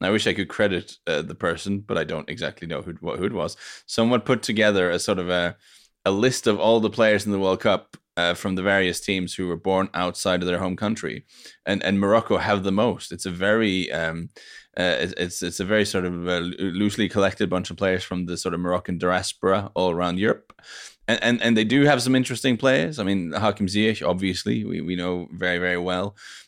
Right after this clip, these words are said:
Uh, <laughs> you might, I mean, it's interesting to see a squad that, that has someone like Hakim Ziyech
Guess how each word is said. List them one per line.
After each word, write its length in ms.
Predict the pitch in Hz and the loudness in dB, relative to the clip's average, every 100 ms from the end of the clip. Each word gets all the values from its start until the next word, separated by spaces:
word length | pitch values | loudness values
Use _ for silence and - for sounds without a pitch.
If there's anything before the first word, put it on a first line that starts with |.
| - | -2
Uh, 200 | 98 92 95 87 | 2 2 2 -2
<laughs> 220 | - - | -8 -2
you 140 | 147 135 | 2 4
might, 260 | 135 120 - - - | 4 2 -4 -16 -4
I 40 | 123 | 2
mean, 120 | 131 | 4
it's 140 | 123 | 4
interesting 400 | 151 160 135 127 | 4 2 2 2
to 100 | 104 | 2
see 200 | 98 147 | 0 2
a 60 | 143 | 2
squad 480 | - 101 85 85 82 - - _ - | 2 2 4 2 -2 -14 -20 _ 2
that, 240 | 101 - | 2 4
that 140 | 98 | 2
has 400 | 95 120 117 110 - - | 4 4 4 0 -6 -2
someone 220 | 107 95 | 0 2
like 200 | 92 - | 0 2
Hakim 320 | 98 90 87 | -2 0 -4
Ziyech 580 | 95 90 87 85 - | -2 -2 0 -2 -4